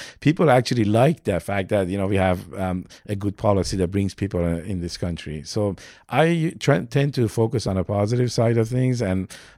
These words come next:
you know, what happens in the U S with the immigration, uh, policies that are going on, I think it's gonna backfire. And, you know,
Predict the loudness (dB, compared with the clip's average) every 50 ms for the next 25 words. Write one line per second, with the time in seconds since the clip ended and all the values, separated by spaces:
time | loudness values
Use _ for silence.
0 | _ _ 0 2 4 4 6 6 6 6 6 4 4 2 2 2 2 2 2 4
1 | 4 4 4 4 4 2 0 -2 -2 -2 0 0 0 0 -2 0 -2 -2 -2 -2
2 | -2 -2 -2 -2 -4 -4 -4 -2 -2 -2 -4 -6 -10 -10 -6 -4 -2 -2 -2 -2
3 | -4 -4 -2 -2 -2 -2 0 0 0 0 0 0 0 0 0 0 0 -2 -4 -8
4 | -18 -20 -20 -20 _ _ 0 2 2 4 4 4 4 4 2 -2 -4 -4 -4 -4
5 | -4 -2 -2 0 2 2 2 2 0 0 -2 -2 0 0 -2 -2 0 0 2 2
6 | 2 2 2 0 0 0 -2 -2 -4 -4 -6 -6 -4 -2 -2 -2 -4 -6